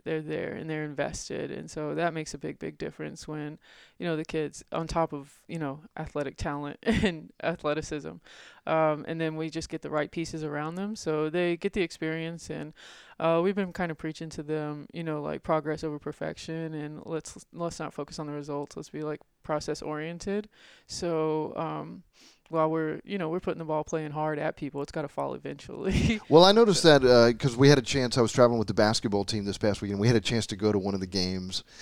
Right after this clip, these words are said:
Speaker 2: and I'll tell you what, those basketball players were into it.
Speaker 1: <laughs>
Speaker 2: Uh, they had a good time out there. Uh, hopefully they didn't motivate Texas A and M International. I think it was all in good nature, but they
Speaker 1: Mm.
Speaker 2: were giving them a hard <laughs> time.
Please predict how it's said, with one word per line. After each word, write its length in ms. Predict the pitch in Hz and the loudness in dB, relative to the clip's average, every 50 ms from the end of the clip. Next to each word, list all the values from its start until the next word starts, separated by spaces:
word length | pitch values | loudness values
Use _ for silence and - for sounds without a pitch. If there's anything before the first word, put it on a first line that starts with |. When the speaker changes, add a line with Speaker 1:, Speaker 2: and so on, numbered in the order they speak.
| - - - - - - - | -18 -16 -18 -18 -20 -16 -8
Speaker 2:
and 360 | - - 104 98 95 98 98 92 | -4 -2 0 2 2 2 0 0
I'll 100 | 95 - | 0 4
tell 120 | - 147 | 6 6
you 80 | 127 120 | 8 10
what, 160 | 123 117 - | 8 8 8
those 160 | 113 107 98 | 6 4 6
basketball 440 | - 117 120 120 - - 113 107 101 | 8 8 8 8 6 2 0 0 0
players 340 | - - 113 107 104 101 101 | 2 2 4 4 4 4 4
were 120 | 110 104 | 4 4
into 500 | 104 107 120 135 135 - - 123 104 92 | 4 4 4 4 2 4 4 4 6 6
it. 160 | 92 101 104 - | 4 2 2 2
Speaker 1:
<laughs> 60 | 123 113 | 4 6
Speaker 2:
Uh, 320 | 107 98 95 98 104 101 - - | 8 8 8 6 4 4 4 4
they 140 | 117 113 | 6 6
had 160 | 123 135 127 123 | 8 8 6 6
a 40 | |
good 200 | 107 120 127 107 | 6 6 6 6
time 360 | - 123 117 113 117 117 104 95 | 6 6 6 6 6 4 4 4
out 220 | 85 87 101 - | 4 4 4 4
there. 300 | - 104 95 90 98 95 - - - - - - - - - | 4 6 8 8 6 6 4 -2 -14 -14 -14 -14 -16 -8 -2
Uh, 220 | - 101 101 101 | 0 2 4 4
hopefully 480 | - - 143 143 - - - 117 110 104 | 8 10 8 8 8 6 6 6 6 8
they 140 | 101 110 104 | 8 8 8
didn't 240 | 113 110 98 87 98 | 8 6 6 4 2
motivate 520 | 98 107 117 117 113 101 110 104 101 98 - | 4 6 6 6 6 8 8 6 6 6 4
Texas 340 | 120 113 98 - 101 90 | 2 2 2 2 0 0
A 60 | 104 101 | 2 2
and 120 | 95 95 | 2 0
M 100 | 95 95 | -2 -2
International. 420 | 92 92 95 98 98 90 104 107 | 0 2 2 2 2 4 4 4
I 20 | 107 | 4
think 220 | - 127 107 101 | 4 4 2 2
it 80 | 98 90 | 2 2
was 120 | 101 101 | 2 4
all 200 | 107 95 92 85 | 6 6 4 4
in 80 | 90 90 | 2 0
good 200 | 98 101 87 87 | 0 -2 0 0
nature, 420 | 92 98 107 107 - - 95 87 80 | 0 0 0 0 0 -2 -2 -2 -2
but 160 | 90 87 107 | 0 4 6
they 100 | 117 123 | 6 6
Speaker 1:
Mm. 40 | 120 | 6
Speaker 2:
were 60 | 113 | 6
giving 260 | 107 120 117 131 123 | 4 2 2 2 2
them 120 | 113 104 | 2 2
a 80 | 95 87 | 2 4
hard 320 | 85 98 104 98 98 104 | 6 6 8 6 6 4
<laughs> 120 | - - - | 2 2 4
time. 180 | 170 - 120 | 4 4 4